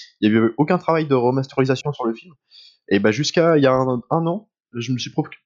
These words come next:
procuré en Blu-ray par E S C. Alors, euh, je, je fais pas de pub pour eux, hein, pas spécialement, mais E S C, c'est quand même une édition française, je crois, qui fait beaucoup de, de remasterisation, alors, sur,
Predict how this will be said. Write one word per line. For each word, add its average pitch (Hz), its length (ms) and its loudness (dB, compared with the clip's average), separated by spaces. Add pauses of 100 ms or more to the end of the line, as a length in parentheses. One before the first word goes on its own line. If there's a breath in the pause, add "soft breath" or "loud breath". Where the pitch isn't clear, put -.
procuré 156 340 0
en 156 120 4
Blu-ray 143 300 4
par 123 220 0
E 143 40 6
S 147 180 2
C. 180 180 -2 (320 loud breath)
Alors, 113 280 2
euh, 110 440 -6
je, 117 200 -6
je - 80 -6
fais 107 80 -14
pas 113 100 2
de 107 40 -4
pub 123 180 -14
pour 139 160 2
eux, 147 40 4
hein, 120 160 -2
pas 113 80 -14
spécialement, 120 440 -4
mais 127 120 -2
E 123 100 6
S 123 100 -2
C, 147 80 -6
c'est - 80 -10
quand 131 140 0
même 123 100 -6
une 117 320 -6
édition 127 420 -8
française, 139 360 -4
je 147 100 -2
crois, 156 200 -2
qui - 120 -20
fait 123 120 -4
beaucoup 135 240 0
de, 139 420 4 (540 loud breath)
de 113 160 0
remasterisation, 139 920 2
alors, 117 160 2
sur, 120 160 -10